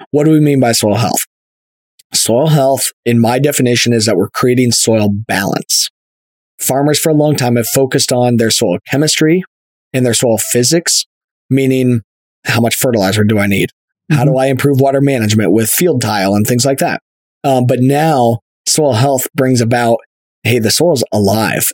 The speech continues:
Speaker 1: and that in one teaspoon of healthy soil, there's more microbes than there are people on the earth. And we can use those eight billion microbes per tablespoon to help us to be more profitable and to help us to influence those chemical and physical properties. But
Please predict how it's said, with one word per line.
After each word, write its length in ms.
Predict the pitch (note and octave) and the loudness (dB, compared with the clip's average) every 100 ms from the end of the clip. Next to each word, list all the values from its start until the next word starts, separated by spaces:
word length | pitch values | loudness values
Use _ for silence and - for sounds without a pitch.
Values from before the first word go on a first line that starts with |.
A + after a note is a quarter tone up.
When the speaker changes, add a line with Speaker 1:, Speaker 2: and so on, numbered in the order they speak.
| - | -2
Speaker 1:
and 120 | B2 | 0
that 100 | B2+ | 2
in 220 | B2 A#2 | 2 2
one 240 | B2+ C#3+ C#3 | 2 2 -2
teaspoon 480 | - D#3 - B2+ | 0 -2 0 -2
of 80 | A2+ | 0
healthy 240 | B2 B2+ A2+ | 0 0 -2
soil, 280 | - B2+ | 0 0
there's 220 | A2 A#2+ D3 | 0 0 0
more 200 | D3+ C3+ | 0 0
microbes 680 | A#2 G2+ B2 - E3 D#3+ | 0 0 -2 0 0 0
than 220 | C#3 B2 | 0 0
there 140 | B2 G#2+ | 0 0
are 160 | A#2 - | -2 -2
people 340 | - C#3+ C3 | -2 -2 -2
on 180 | D#2 A2+ | 0 0
the 120 | A2 - | 0 -2
earth. 380 | G#2+ G#2 - - - _ _ _ _ - | -2 -2 -4 -8 -12 _ _ _ _ -4
And 180 | C3+ | 0
we 80 | C#3 | 0
can 220 | D3 A2+ | 0 0
use 300 | G#2+ D#3 F#3 | 2 2 2
those 220 | C3 B2 - | 2 -2 -2
eight 200 | B2+ C3 - A2 - | -2 -2 -4 -14 -4
billion 400 | A#2 A2+ A2+ G#2+ | 0 0 0 0
microbes 520 | A2+ C3+ G#2 A2 A#2+ | 0 -2 -2 0 0
per 160 | - A#2 | -2 -2
tablespoon 640 | B2+ D#3 B2+ - A2+ B2 - _ _ - | 0 0 0 0 0 -2 -4 _ _ -4
to 60 | |
help 200 | C3 D3 | -2 0
us 180 | D#3 C#3+ | -2 -2
to 100 | - | -2
be 260 | B2+ C3+ C#3+ | 0 2 2
more 320 | C#3 C#3 C#3 | 2 0 -2
profitable 640 | - C3 - B2+ A2 A2 | -2 -2 0 0 2 2
and 80 | A2+ | 2
to 60 | B2 | 0
help 200 | C#3 D3 | 0 -2
us 140 | C#3 | -2
to 240 | - C#3+ B2 - | -2 -2 -2 -2
influence 640 | E3 G3 D3 B2+ A#2+ - - _ _ - | 0 2 2 2 0 -4 -8 _ _ -2
those 180 | C3+ | -2
chemical 540 | - C3+ C3 B2 B2 B2+ | -2 -2 -2 0 0 0
and 180 | A#2+ A#2 | 0 0
physical 340 | A#2+ A#2+ A#2 | -2 0 -2
properties. 540 | A#2 G2 G2 G2+ G2 - | -2 -2 -2 -4 -4 -4
But 280 | C#3+ B2+ | -2 -2